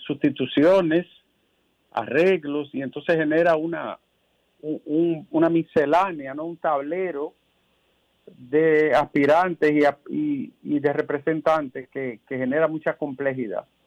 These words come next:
Los partidos que conforman la alianza han solicitado a la Junta Central Electoral que extienda el plazo.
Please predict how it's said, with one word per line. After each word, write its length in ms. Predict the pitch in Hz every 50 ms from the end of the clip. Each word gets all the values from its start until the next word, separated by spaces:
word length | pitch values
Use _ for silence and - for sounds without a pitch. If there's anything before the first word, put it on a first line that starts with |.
| _ _ _ _ _ _ _ _ _ _ _
Los 80 | - -
partidos 560 | - 135 139 - - 143 151 156 170 165 156
que 100 | 165 165
conforman 460 | 151 165 156 - 170 170 170 170 170
la 60 | 170
alianza 580 | 170 170 170 175 175 175 170 165 - 175 196 - _ _ _ _ _ _ _ _ _ _ _ _ _ _ _
han 160 | - 147 143
solicitado 840 | - 160 160 160 151 - 170 160 - - 160 160 156 156 160 - - _ _ _ _ _ _ _ _ _ _ _ _ _ _ _ _ _ _ _ _ _ _ _ _ _ _
a 120 | - 127 135
la 100 | 131 123
Junta 280 | 143 151 147 165 160
Central 440 | 160 - 156 156 - 156 160 165 160
Electoral 540 | 160 160 165 160 160 160 151 147 147 135 - _ _ _ _ _ _ _
que 100 | - -
extienda 540 | - - _ - 170 190 202 185 151 127
el 80 | 117 110
plazo. 380 | - - 107 107 104 104 -